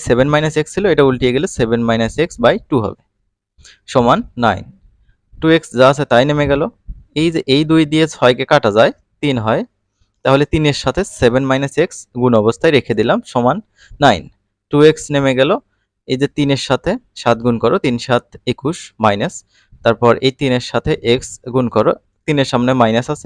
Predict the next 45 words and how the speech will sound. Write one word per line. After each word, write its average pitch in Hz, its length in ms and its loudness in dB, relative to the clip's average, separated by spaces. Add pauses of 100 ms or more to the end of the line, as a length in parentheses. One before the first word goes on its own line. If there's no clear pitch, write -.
(120)
x - 80 -20
এর 123 100 -10
সামনে 127 200 -4
মাইনাস, 131 340 0
মাইনাসে 113 320 -4
মাইনাসে 127 280 -6
প্লাস, 135 300 0 (380)
তিনের 123 280 -2
সাথে 113 160 -4 (100)
x - 40 -20 (220)
গুণ 117 160 -4
করলে 113 180 -6 (100)
তিন 143 140 -2
এক্স 107 200 -12
সমান 123 240 -4 (300)
নয়। 104 160 -4 (680)
এখন 156 220 0 (120)
টু 165 100 0 (100)
এক্স - 180 -6
এর 170 160 -4
সাথে 165 200 -4 (120)
এই 143 120 -4
যে 147 120 -2
থ্রি 143 260 -2
এক্স 139 180 -2 (160)
যোগ 120 200 0
করো, 117 160 2 (100)
ফাইভ 113 180 2
এক্স 131 220 -2
হবে, 123 180 0 (420)
তারপর 135 220 4 (140)
নয় 135 160 4
কিন্তু 127 240 -2
ডান 120 220 2
পাশে 123 280 -2
আছে, 107 180 -4
বাম 135 200 0
পাশ 120 160 -4 (100)
থেকে 131 160 -4 (260)
একুশ 127 280 -4 (200)
মাইনাস, 113 440 0
ডান 110 200 2
পাশে 127 260 -6
গেলে 156 220 -4
প্লাস 120 240 2